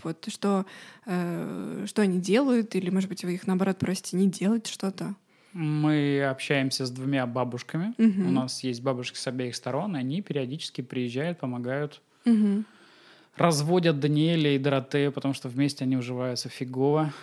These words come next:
Speaker 1: Да ладно?
Speaker 2: Даня пытается всему научить Доротею, его слишком много, и она
Speaker 1: А.
Speaker 2: как птеродактиль кричит и отгоняет старшего брата от себя.
Speaker 1: Она его боится, в смысле? Или типа, «Слышь,
Speaker 2: Опасается, я думаю.
Speaker 1: дай мне личное пространство,
Speaker 2: Что-то типа
Speaker 1: чувак».
Speaker 2: того, да.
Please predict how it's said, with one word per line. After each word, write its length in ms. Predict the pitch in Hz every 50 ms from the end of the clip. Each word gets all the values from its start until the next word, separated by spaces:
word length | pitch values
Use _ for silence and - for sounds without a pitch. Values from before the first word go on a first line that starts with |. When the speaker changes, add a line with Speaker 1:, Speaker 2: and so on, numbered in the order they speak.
| - -
Speaker 1:
Да 200 | 226 208 214 214
ладно? 340 | 208 202 196 190 196 202 202
Speaker 2:
Даня 300 | 208 139 135 135 139 131
пытается 520 | 123 131 123 - 139 135 135 131 127 135
всему 340 | 131 - - 143 139 139 131 131
научить 440 | 131 131 131 127 - - 135 127
Доротею, 800 | 127 131 127 127 123 123 - 151 156 156 151 151 143 139 135 127
его 180 | 127 127 131 127
слишком 440 | - - 139 135 - - - 127
много, 520 | 131 127 131 135 143 156 156 151 147 147 131 - - _ _ -
и 80 | 226
она 260 | 208 208 214 254 240
Speaker 1:
А. 60 | 214 101
Speaker 2:
как 180 | 139 - - -
птеродактиль 680 | - - 139 135 127 131 135 135 131 - - 127 117
кричит 540 | - - 135 127 - - - 143 135 - -
и 40 |
отгоняет 600 | 127 123 123 120 127 127 127 131 127 127 123 117
старшего 580 | - - - - - - 120 120 - - 123 123
брата 380 | 120 123 131 127 123 - 127 120
от 100 | - -
себя. 320 | - - 123 123 123 123 - - - - - - 240 - -
Speaker 1:
Она 120 | 190 190
его 120 | 214 202 185
боится, 500 | 165 170 180 202 269 - - - 269 247
в 20 |
смысле? 480 | - 240 214 202 196 - - 185 185 190
Или 280 | 190 190 190 185 180 180
типа, 340 | - - 190 - 190 190
«Слышь, 140 | 190 156 240
Speaker 2:
Опасается, 580 | 240 269 302 269 - 202 143 131 123 - - 135
я 80 | 131
думаю. 280 | 127 127 127 123 123 160
Speaker 1:
дай 220 | 196 214 247 254 254
мне 220 | 247 233 226 220 220
личное 400 | 208 214 208 - - 214 208 202
пространство, 800 | - 208 208 226 - - - 247 240 226 226 220 - - 214 214
Speaker 2:
Что-то 100 | - 139
типа 120 | 226 214
Speaker 1:
чувак». 260 | 208 208 208 214 214 117
Speaker 2:
того, 80 | - 247
да. 80 | 247